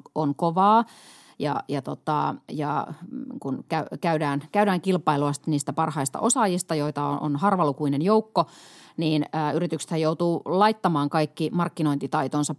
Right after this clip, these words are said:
peliin, jotta tämä hyvä osaaja valitsisi juuri he-, juuri tämän kyseisen yrityksen työpaikakseen. Ja hirveän usein näitä työpaikkoja mainostetaan juuri sillä, että, että meillä on niinku tosi hauskaa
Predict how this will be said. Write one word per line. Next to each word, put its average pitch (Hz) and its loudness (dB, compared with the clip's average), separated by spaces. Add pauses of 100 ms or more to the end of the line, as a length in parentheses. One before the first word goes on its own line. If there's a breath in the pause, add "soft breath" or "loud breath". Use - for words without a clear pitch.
peliin, 160 0
jotta 147 -4
tämä 147 -2
hyvä 151 -2
osaaja 147 -4
valitsisi 147 -4
juuri 151 -4
he-, 165 -4
juuri 156 -4
tämän 160 2 (380)
kyseisen 156 0
yrityksen 139 -4
työpaikakseen. 151 -2 (180)
Ja 151 0 (400)
hirveän 175 0
usein 175 2 (380 loud breath)
näitä 151 -4
työpaikkoja 156 2
mainostetaan 165 0
juuri 151 -6
sillä, 143 -2
että, - -6
että 143 -8
meillä 139 0
on - -4
niinku 143 -4
tosi 151 -4
hauskaa - -2